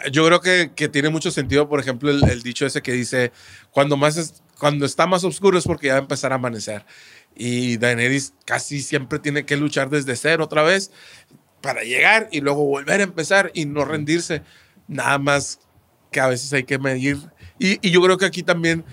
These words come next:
entra mucho eso. Volvemos a, a lo que hablábamos, por ejemplo, con Kratos, que no tenía esa, esa figura que,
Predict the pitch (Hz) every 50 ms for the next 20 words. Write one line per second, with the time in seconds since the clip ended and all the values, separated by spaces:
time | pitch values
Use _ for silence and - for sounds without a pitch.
0 | - - - - - 143 143 180 165 160 160 156 151 - 170 156 151 147 180 165
1 | 165 - - 147 151 151 147 135 139 139 143 165 175 175 156 - - - 135 123
2 | 120 120 117 120 - - - _ - 127 123 123 123 120 - 139 127 120 123 123
3 | 135 151 160 151 165 151 127 123 127 123 151 143 143 131 120 - 147 151 - -
4 | 156 - - 123 123 120 - 139 135 135 139 139 143 147 143 - - - - -
5 | - - - _ - 123 123 120 - 151 143 143 143 135 135 135 127 - 156 147
6 | - - - 135 117 110 123 139 151 156 160 160 151 147 143 - _ - - 135
7 | 127 123 120 117 113 110